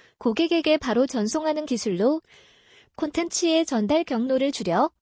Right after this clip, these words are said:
기존 대비 다운로드 속도가 최대 두 배 빨라지는 것이 특징이다. 전 세계적인 고용량 멀티미디어 이용량의 증가 추세에 따라 해외 이통사들의 큰 관심이 기대된다. 또한 에스케이텔레콤 이용환 경영전략실장은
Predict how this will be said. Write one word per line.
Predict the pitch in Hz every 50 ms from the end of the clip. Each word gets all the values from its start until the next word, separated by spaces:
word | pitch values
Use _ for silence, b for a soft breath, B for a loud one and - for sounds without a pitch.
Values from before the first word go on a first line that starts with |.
| _ -
기존 | - 254 220 302 320 330
대비 | 311 302 247 277 294 302
다운로드 | 277 208 208 233 277 311 330 320 - 330
속도가 | 320 - 349 _ - 311 285 - 262 269 277
최대 | - - 359 370 370 370
두 | - 330 277
배 | 294 320
빨라지는 | - - 381 381 381 381 381 - 349 330 320 302
것이 | 285 - - 285 294
특징이다. | - 392 - - - 339 320 294 226 - 170 175 175 180 185 _ _ _ _ _ _ _ _ B B B B B B B B B B B
전 | - - 226 247
세계적인 | - 359 - 330 320 - 349 330 349 339 320
고용량 | - 226 233 254 285 294 285 285 285 269
멀티미디어 | 208 185 196 202 - 359 370 359 359 349 - 277 285 294 294
이용량의 | 262 214 233 247 277 294 302 294 277 277 294 302 302
증가 | - 240 208 208 277 294
추세에 | - - 320 - 359 330 311 311
따라 | - - 214 185 180 214 277 320 330 - b b b b b b b b b
해외 | - 392 381 392 392 359
이통사들의 | 247 208 - - 320 330 320 330 320 302 294 269 262
큰 | - - - 370 370 370
관심이 | - 262 196 214 208 - 269 269 269 277
기대된다. | - - 220 214 269 - 311 269 226 202 180 170 170 170 170 175 _ _ _ _ _ _ _ _ _ _ _ _ _ _ _ _ _ _ _ _ _ _ _ -
또한 | - 349 339 330 339 339
에스케이텔레콤 | 262 208 - - 339 - - 320 302 320 330 311 - 381 381 359 359 339 - 370 339 320
이용환 | 254 226 254 285 294 285 277 285 294 294
경영전략실장은 | - - 262 196 214 247 277 294 - 320 320 302 285 277 294 - - - - 254 247 - 254 208 180 190 254 320 320